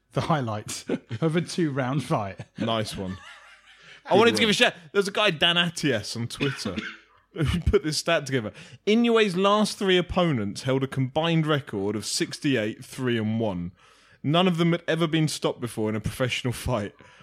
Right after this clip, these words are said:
Speaker 2: All three lasted a combined four rounds. <laughs>
Speaker 1: Do you think
Speaker 2: That's
Speaker 1: he's,
Speaker 2: insane.
Speaker 1: do you think he's constantly underestimated? Or do you think he's just, well, I don't know.
Speaker 3: Uh,
Speaker 1: What do
Speaker 3: look,
Speaker 1: you think?
Speaker 2: I think he's underestimated.
Speaker 3: He's, he's, he, he's in the kiddie weights, isn't he? That's the problem he's got.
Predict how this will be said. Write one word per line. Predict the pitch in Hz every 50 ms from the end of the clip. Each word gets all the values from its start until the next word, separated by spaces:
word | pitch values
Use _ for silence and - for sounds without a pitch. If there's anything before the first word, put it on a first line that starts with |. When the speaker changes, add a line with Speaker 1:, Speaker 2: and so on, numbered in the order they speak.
| - _ _
Speaker 2:
All | 156 165 175 160
three | - - 175 170 160 131 120
lasted | 117 123 123 127 123 - 139 131
a | 127
combined | - - 135 127 135 131 131 131 127 127 117
four | - - - 139 131 131 123
rounds. | 123 123 120 113 98 92 98 101 104 - - -
<laughs> | - - - - - - - - 1077 1077 1077 1077 1077 1077 - _ _ - -
Speaker 1:
Do | 262
you | 247
think | 320 311 262
Speaker 2:
That's | - 269
Speaker 1:
he's, | 254 208 -
Speaker 2:
insane. | 233 202 - - - - - - 131 135 135 131
Speaker 1:
do | 123
you | 104
think | 107 311 294 254 -
he's | 247 240 165 -
constantly | - - - - 220 196 175 - - 180 185 190
underestimated? | 180 180 185 175 170 180 190 - - - 117 92 87 87 76 78 78 76 - - _ _ _ _ _ _ _
Or | 131 120 120 120 123
do | 110 117
you | 113 -
think | - 139 131 123 -
he's | 123 120 107
just, | - - 139 117 - - - _ _ _ - _
well, | - 135 92
I | 95
don't | 110 135
know. | 147 170 185 165 175
Speaker 3:
Uh, | - - - - - -
Speaker 1:
What |
do | 156
Speaker 3:
look, | 175 208
Speaker 1:
you | 185 226
think? | 240 208
Speaker 2:
I | -
think | 208 180
he's | 151 156
underestimated. | 156 160 165 147 143 147 180 180 - - 135 113 104 101 98
Speaker 3:
He's, | 175 160 151
he's, | - 202 165 143 147 135 131 - 156 160 147 143 - _ _
he, | - - - - _ _ _ _ _ _
he's | - 165 139 160
in | 160
the | 143
kiddie | 135 - - 190 165 156 123
weights, | 107 107 98 90 90 - -
isn't | 123 120 110 101
he? | 92 92
That's | 104 120 117 -
the | - 110
problem | - 143 135 120 113 107 104 107
he's | 101 90 87
got. | - 123 120 101 -